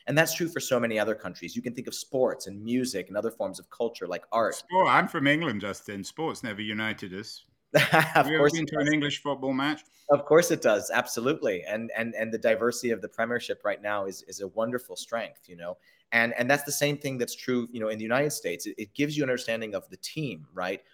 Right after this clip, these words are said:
Speaker 1: Uh, and the U S is a team. You know, we are a team, just like every nation is. And so to the extent
Speaker 2: Yeah,
Speaker 1: that
Speaker 2: but now, uh, I, I, we're gonna take a break, Justin, but now you're beginning to sound like, uh,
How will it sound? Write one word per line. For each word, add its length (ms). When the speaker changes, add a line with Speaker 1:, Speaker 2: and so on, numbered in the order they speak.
Speaker 1:
Uh, 220
and 120
the 80
U 200
S 160
is 100
a 60
team. 340
You 100
know, 80
we 220
are 100
a 100
team, 280
just 180
like 120
every 260
nation 380
is. 140
And 220
so 140
to 160
the 80
extent 240
Speaker 2:
Yeah, 60
Speaker 1:
that 40
Speaker 2:
but 120
now, 300
uh, 560
I, 300
I, 60
we're 120
gonna 100
take 160
a 60
break, 320
Justin, 320
but 140
now 200
you're 140
beginning 360
to 120
sound 400
like, 440
uh, 280